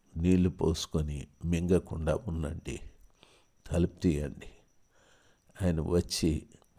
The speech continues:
కాస్తో కోస్తో తిని పడుకునేంత వరకు నోట్లో నీళ్లు మింగకూడదు అని చెప్పాడు. ఆ రీతిగా ఆమె ఒకరోజు చేశాది.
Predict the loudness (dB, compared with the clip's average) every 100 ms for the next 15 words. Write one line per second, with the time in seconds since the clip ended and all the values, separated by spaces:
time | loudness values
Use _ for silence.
0 | -10 -6 -4 -4 -4 -4 -2 -4 -2 -4
1 | -2 -2 -4 -6 -12 _ -2 -2 0 -2
2 | -4 -4 -6 -6 -4 -6 -8 -12 -14 _
3 | _ _ _ _ _ _ _ _ -2 0
4 | 0 2 6 6 6 4 4 0 -2 -2
5 | 0 -2 0 0 0 -4 -12 -14 -20 _
6 | _ _ _ -2 0 2 0 0 -2 -2
7 | -2 -12 -14 _ -20 _ _ _ _ _
8 | _ -8 0 4 6 8 6 4 2 0
9 | _ _ _ 0 2 2 0 -4 -8 -14
10 | _ _ _ 0 2 4 4 2 -2 -14
11 | _ _ _ -20 _ _ _ _ -2 -2
12 | 2 6 6 6 4 4 4 4 4 2
13 | 0 -4